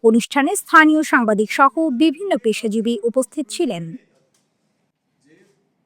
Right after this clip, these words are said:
এ সময় বক্তারা বলেন, উল্লুক বাংলাদেশের বিরল ও বিপন্ন প্রজাতির একটি প্রাণী। এরা মূলত গাছের মগডালে চলাফেরা করে এবং খুব কমই মাটিতে নামে। বনের ফলমূল ও প্রাকৃতিক খাদ্যই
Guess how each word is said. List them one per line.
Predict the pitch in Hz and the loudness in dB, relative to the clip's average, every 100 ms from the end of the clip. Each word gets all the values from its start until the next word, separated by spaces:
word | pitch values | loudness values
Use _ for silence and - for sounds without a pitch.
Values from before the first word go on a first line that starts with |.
| _ | _
এ | 302 | 0
সময় | 285 370 403 | 2 4 4
বক্তারা | 339 311 - 359 | 4 2 4 2
বলেন, | 302 320 453 508 | 4 0 -2 0
উল্লুক | 339 330 427 320 | 4 4 4 4
বাংলাদেশের | 285 277 277 262 - 233 | 4 4 2 -2 -2 0
বিরল | 208 302 370 | 2 2 2
ও | 349 | 2
বিপন্ন | 208 247 330 370 | -2 -2 -2 -4
প্রজাতির | 269 254 214 196 294 | -4 -4 -4 -4 -4
একটি | 254 214 | -4 -8
প্রাণী। | 175 190 175 175 - _ - | -6 -4 -4 -8 -14 _ 0
এরা | 240 233 | 2 4
মূলত | 240 262 359 381 | 4 2 0 0
গাছের | 247 233 - 269 | 0 0 0 2
মগডালে | 240 240 220 320 349 | 4 2 2 0 0
চলাফেরা | 285 202 196 220 214 | -2 -4 -4 -6 -4
করে | - 226 | -2 -2
এবং | 359 381 214 247 226 | -2 0 0 0 -2
খুব | - 359 - | -4 -4 2
কমই | 320 277 156 | 2 2 0
মাটিতে | 180 226 240 277 240 | -2 -2 -2 -4 -2
নামে। | 180 165 165 - _ _ 226 | -2 -6 -10 -20 _ _ 2
বনের | 254 247 226 - | 6 6 4 0
ফলমূল | - 247 233 415 427 | 2 2 2 2 0
ও | |
প্রাকৃতিক | 240 269 - 262 262 - | 2 2 2 -4 -6 -2
খাদ্যই | 302 269 269 180 | -2 0 0 -2